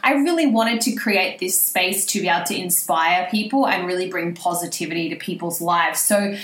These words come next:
in the beginning, that was really about women because that's who I mentor one-to-one. That's who I'm incredibly passionate about working with one-to-one. However, there are men that I love to inspire as well. And the podcast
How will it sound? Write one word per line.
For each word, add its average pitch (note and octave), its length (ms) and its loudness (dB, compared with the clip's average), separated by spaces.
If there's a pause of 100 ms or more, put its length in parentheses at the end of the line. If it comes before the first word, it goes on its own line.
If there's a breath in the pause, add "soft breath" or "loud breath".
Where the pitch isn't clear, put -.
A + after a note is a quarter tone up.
(680 loud breath)
in C#4+ 200 8
the C4 100 6
beginning, D4 480 4
that A3+ 280 4
was C#4 440 4
really A3+ 260 2
about F3 440 2
women B3 340 4
because G3 380 0
that's - 260 0
who G#3 80 0
I F#3 160 2
mentor G#3+ 480 2
one-to-one. G3 600 0
That's D3+ 240 0
who G#3 80 0
I'm G3 160 0
incredibly G3+ 680 -2
passionate G3 560 0
about E3+ 300 0
working A3 520 4
with E3+ 420 -2
one-to-one. E3 680 -4
However, G3 720 2
there G3 200 2
are A3 300 4
men F#3+ 300 2
that F#3 120 0
I F3+ 220 2
love F3 280 0
to G3 140 -2
inspire E3+ 640 0
as F3 280 0
well. E3 260 2
And F3+ 300 -2
the F3+ 80 -2
podcast A#3 920 0